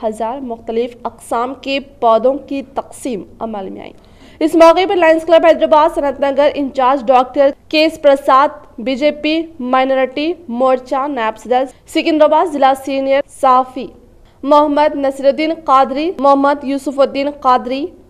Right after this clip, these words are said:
सीनियर जर्नलिस्ट मौजूद थे। इस मौके पर मुतालिका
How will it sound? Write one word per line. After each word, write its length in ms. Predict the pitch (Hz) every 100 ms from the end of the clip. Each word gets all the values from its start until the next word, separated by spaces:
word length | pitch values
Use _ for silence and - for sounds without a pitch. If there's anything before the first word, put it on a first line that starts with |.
| _ -
सीनियर 520 | - 311 294 302 311
जर्नलिस्ट 600 | 302 269 269 277 320 - - - _ _
मौजूद 540 | 254 262 269 311 220 -
थे। 100 | 208
इस 140 | 226
मौके 300 | 269 269 285 339
पर 180 | 359
मुतालिका 640 | 359 320 311 302 311 311